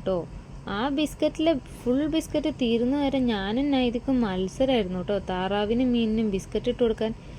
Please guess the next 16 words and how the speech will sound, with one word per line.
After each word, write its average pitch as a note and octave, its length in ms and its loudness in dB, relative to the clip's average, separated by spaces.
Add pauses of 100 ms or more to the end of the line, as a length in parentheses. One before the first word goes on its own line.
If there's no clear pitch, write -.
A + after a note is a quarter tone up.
(560)
മീനൊക്കെ D#4 460 4 (100)
ബിസ്ക്കറ്റ് D#4 380 0
തിന്നുന്നത് D#4 420 -2
ഞാൻ A#3+ 140 2 (120)
ആദ്യമായിട്ടാണേ A3 600 2
കാണുന്നത്. F3 360 -2 (640)
ചിക്കനും B3+ 540 4
ഫിഷും D#4+ 320 2
എല്ലാം D4+ 240 4
അടിച്ചു G#3+ 340 0
കയറ്റിയത് A#3+ 440 6
കൊണ്ട് A3+ 200 4 (380)
ആർക്കും F#3 440 -2
വലിയ C4 260 6
വിശപ്പൊന്നും B3+ 540 0
ഇല്ലായിരുന്നേ. F3 400 0